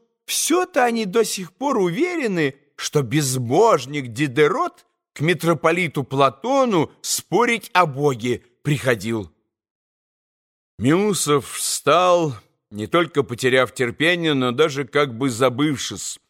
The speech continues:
Он был в бешенстве и сознавал, что от этого сам смешон. Действительно, в келье происходило нечто совсем невозможное. В этой самой келье, может быть, уже сорок или пятьдесят лет,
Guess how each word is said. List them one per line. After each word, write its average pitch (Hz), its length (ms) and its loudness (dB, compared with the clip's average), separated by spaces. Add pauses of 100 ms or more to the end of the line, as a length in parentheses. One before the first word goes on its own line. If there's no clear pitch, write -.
(320)
Он 139 200 0
был 165 160 2
в 131 180 -4
бешенстве 123 880 -2 (320)
и 101 40 -10
сознавал, 143 800 4
что 110 240 -6
от 110 140 -6
этого 143 380 2
сам 143 400 0
смешон. 127 840 -2 (480)
Действительно, 139 800 -4
в - 120 -16
келье 160 580 0
происходило 131 800 -2
нечто 147 420 0
совсем 156 720 -2
невозможное. 135 1080 -2 (520)
В 127 80 2
этой 170 320 0
самой 175 580 -2
келье, 160 760 0 (200)
может 143 280 2
быть, 147 140 -2
уже 151 320 0
сорок 175 640 2
или 131 160 0
пятьдесят 151 760 -2
лет, 165 600 0